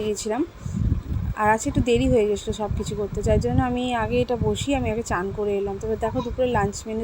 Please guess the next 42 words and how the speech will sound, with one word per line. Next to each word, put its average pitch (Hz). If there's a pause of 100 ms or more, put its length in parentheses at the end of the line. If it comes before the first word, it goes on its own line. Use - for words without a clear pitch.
তোমাদের 226 (100)
দেখিয়ে 208
দেবো। 247 (600)
আর 208
এটা 214
আমি 233
এক 214
পিস 254
মেয়ের 214
জন্য 226 (100)
ভাজা 202
তুলে 220
রেখেছিলাম, 247 (580)
এই 226
যে 226
সোয়াবিনের 226 (100)
তরকারি, 220
মাছের 247
ঝাল 359
আর 254
আমের 190 (180)
চাটনি 190
করেছি। 202 (400)
তো 285
খাওয়া 240
দাওয়া 247
করে 262
ঘুমিয়ে 226
একটু - (140)
গেলাম, 208 (440)
মেয়েকে 208
নিয়ে 220
একটু 233
ঘুরতে 202
গেলাম, 214 (180)
মানে 202 (260)
স্ট্যান্ডের 214
দিকে 220
গেলাম। 208
আহ, 202 (120)
ভালো 233
রাতেই 254